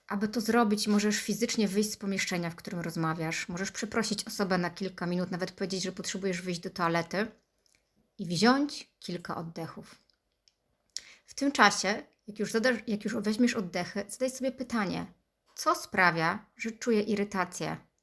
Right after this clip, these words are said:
Co tak naprawdę mnie zdenerwowało w danej rozmowie, w danej konwersacji? Spróbuj chwilę sobie z tym pobyć. Daj sobie na to czas. Proponuję dwadzieścia cztery godziny,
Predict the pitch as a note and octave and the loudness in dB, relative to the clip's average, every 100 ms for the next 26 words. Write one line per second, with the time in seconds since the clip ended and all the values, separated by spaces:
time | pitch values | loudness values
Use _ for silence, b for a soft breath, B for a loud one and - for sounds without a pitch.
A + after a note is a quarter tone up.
0 | _ _ _ _ _ - - C#4 A#3 - | _ _ _ _ _ -10 -6 -2 -2 2
1 | G#3+ G#3 G#3+ A3 A3+ F3+ F#3 E3+ E3+ E3 | 2 2 6 10 10 6 -2 -4 -4 -6
2 | E3+ E3 E3+ F3 E3+ E3+ F3+ E3+ F3 E3+ | -6 -6 -6 -4 0 0 -2 0 2 2
3 | E3+ F3+ F3+ F3 E3 E3 E3 F3 F3+ F3+ | 0 -2 -2 -2 0 -2 -4 -4 -6 -6
4 | F3+ F3+ F3 - E3 - E3+ E3 _ _ | -8 -8 -6 -4 -6 -6 -10 -10 _ _
5 | _ _ _ _ _ _ _ _ _ _ | _ _ _ _ _ _ _ _ _ _
6 | _ _ _ _ _ _ _ _ - - | _ _ _ _ _ _ _ _ -18 -16
7 | - E4+ C#4 C4 B3 - G#3 G#3 G#3 G3+ | -4 0 4 4 4 4 2 2 0 -2
8 | G#3 F#3 F#3 F3+ E3 - - _ _ _ | -4 -2 -2 -4 -6 -12 -16 _ _ _
9 | _ _ _ _ _ b b F3+ F3+ B3 | _ _ _ _ _ b b 2 8 8
10 | D4+ - A#3+ A3 G#3 G3+ G3+ - D3 - | 6 2 2 4 4 0 -6 -4 -6 -6
11 | - G#3+ G#3 A3 C#4+ A3+ G#3+ G3+ G#3 G3 | -12 -10 0 4 4 4 2 2 0 -2
12 | - F#3+ F3+ F3+ E3+ D#3 D#3+ | -6 -6 -4 -6 -6 -6 -6